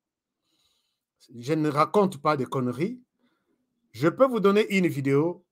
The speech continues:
où on présente les gens qui ont, en tout cas dans ceux qui, qui sont en train, euh, ceux-là qui sont en train de, d'égorger les gens,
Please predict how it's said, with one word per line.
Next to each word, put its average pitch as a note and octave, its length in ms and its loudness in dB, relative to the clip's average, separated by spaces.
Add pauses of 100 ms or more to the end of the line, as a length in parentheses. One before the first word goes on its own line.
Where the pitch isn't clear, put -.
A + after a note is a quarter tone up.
où A#3 180 -2
on F#3+ 160 0
présente F3+ 540 4
les D#3+ 220 0
gens A#3+ 300 4
qui F#3+ 260 2
ont, G3 340 0 (2000)
en F#3+ 140 8
tout F#3+ 140 -2
cas C#4+ 100 6
dans F#3+ 180 8
ceux C4 220 0
qui, F#3+ 340 -2 (540)
qui F#3 120 -2
sont A3+ 140 6
en F3+ 160 4
train, E3 180 -2
euh, D3+ 320 2 (180)
ceux-là G#3+ 340 4
qui F3+ 140 -6
sont F3 140 -2
en E3 60 0
train E3 180 -4
de, C#3+ 100 -6
d'égorger C#3+ 560 -2
les C#3+ 80 0
gens, C#3 240 -6